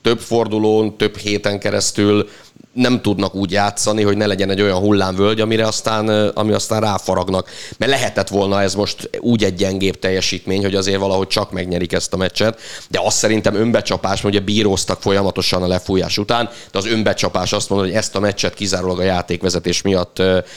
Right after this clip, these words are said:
nem tudta megnyerni az Inter. Ez szerintem, szerintem egy tévút, hogyha, hogyha ezen gondolkoznak. Kétségkívül volt játékvezetői tévedés, de azért mégiscsak a Monza volt az ellenfél, tehát ne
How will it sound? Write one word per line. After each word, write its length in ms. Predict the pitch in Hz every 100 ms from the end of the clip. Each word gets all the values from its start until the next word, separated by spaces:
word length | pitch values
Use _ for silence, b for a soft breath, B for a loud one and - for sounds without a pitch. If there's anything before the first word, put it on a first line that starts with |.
| B
nem 240 | B 110 104
tudta 280 | 101 - 98
megnyerni 480 | 101 95 92 92
az 120 | 87 92
Inter. 520 | 110 113 127 123 - B B -
Ez 220 | - 104
szerintem, 540 | - 110 104 101 107 101
szerintem 320 | - 101 104
egy 100 | 98
tévút, 440 | - 104 87 90 -
hogyha, 300 | 90 - 90 90
hogyha 420 | 87 87 - 90
ezen 220 | 90 87
gondolkoznak. 600 | 90 117 127 131 120 117
Kétségkívül 640 | - 104 - - 98 95
volt 260 | 90 98 85
játékvezetői 760 | 85 87 90 87 87 87 87
tévedés, 640 | 87 92 104 117 120 117 - B B B
de 120 | 110
azért 200 | 110 113
mégiscsak 300 | 123 95 -
a 40 |
Monza 320 | 98 98 95 92
volt 200 | 95 87
az 100 | 92
ellenfél, 540 | 95 95 95 101 107
tehát 160 | - 98
ne 340 | 113 104 -